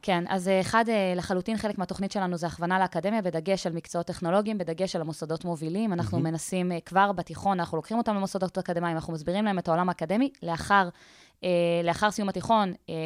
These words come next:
Speaker 1: אם זה חבר'ה מהחברה היהודית, אז לאחר הצבא, אם זה חברה ערבית, אז למעשה מיד בסיום התיכון. אנחנו, אה, אנחנו מזמינים אותם למפגש, אה, הכוונה לאקדמיה, אנחנו עובדים גם שם עם מנטורים ושיתופי פעולה עם רוב המוסדות האקדמיים,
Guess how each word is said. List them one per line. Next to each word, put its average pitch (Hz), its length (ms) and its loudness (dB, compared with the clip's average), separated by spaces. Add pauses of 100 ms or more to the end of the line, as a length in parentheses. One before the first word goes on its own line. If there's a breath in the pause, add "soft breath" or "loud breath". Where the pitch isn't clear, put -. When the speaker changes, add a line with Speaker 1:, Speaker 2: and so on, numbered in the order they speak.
Speaker 1:
אם 185 160 -2
זה 165 260 0
חבר'ה 170 360 0 (420)
מהחברה 165 340 0
היהודית, 160 360 0
אז 151 140 -4
לאחר 151 240 0
הצבא, 180 380 2
אם 175 40 -2
זה 156 80 -10
חברה 160 260 0
ערבית, 160 260 -2
אז 151 100 -6
למעשה 156 320 -2
מיד 160 280 0
בסיום 160 220 -6
התיכון. 254 340 -2 (500 loud breath)
אנחנו, 165 760 0
אה, 165 80 -4
אנחנו 165 220 -4
מזמינים 165 260 -2
אותם 170 200 -4
למפגש, 160 520 -2
אה, 156 160 -2
הכוונה 160 300 -2
לאקדמיה, 185 440 -2
אנחנו 170 160 -4
עובדים 175 200 -2
גם 165 140 -2
שם 175 200 0
עם 165 100 -2
מנטורים 202 320 -2
ושיתופי 170 360 -8
פעולה 170 220 -2
עם 160 60 -4
רוב 170 180 -2
המוסדות 165 380 -4
האקדמיים, 170 380 -2